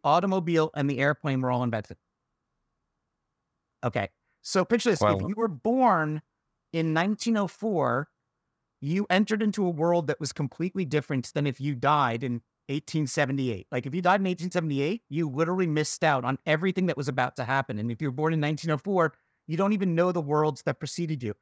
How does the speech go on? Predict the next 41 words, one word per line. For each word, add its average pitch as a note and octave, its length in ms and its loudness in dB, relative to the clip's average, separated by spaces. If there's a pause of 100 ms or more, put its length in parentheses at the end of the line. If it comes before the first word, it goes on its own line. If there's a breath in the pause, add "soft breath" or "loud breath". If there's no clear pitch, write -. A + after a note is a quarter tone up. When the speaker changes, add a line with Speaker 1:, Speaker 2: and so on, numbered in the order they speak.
(440)
Speaker 1:
And F3 120 2
so, - 140 -2
like, F#3+ 160 2
we're D#3+ 240 0
in A3+ 220 0
a - 20 0
moment E3+ 400 0
that's C3+ 160 -6
very D#3 220 0
similar E3 480 -2
to - 180 -10
that B2 260 0
time A#2+ 300 -2
frame, A2+ 300 -12 (180)
right? C3 380 0
Where D3 400 0 (420)
the C3 160 -2
world F#3+ 600 2
is E3 160 -4
changing E3+ 560 -2
drastically B2 800 -6 (420)
and D#3 500 0 (200)
people G3 260 -2
don't F3 220 0
know D#3 60 -2
how D#3 80 0
to D#3 60 -2
make C3+ 180 -2
sense C#3 300 -4
of A2+ 100 -6
it. G#2+ 100 -10 (600)
And D3+ 180 0
so D#3 160 -2
people's G#3 560 -2
minds E3+ 400 2
go C#3+ 160 -4
into C3+ 160 -6
two D#3 200 -6
totally C#3 340 -4
different B2 280 -6
areas. F#3 440 -6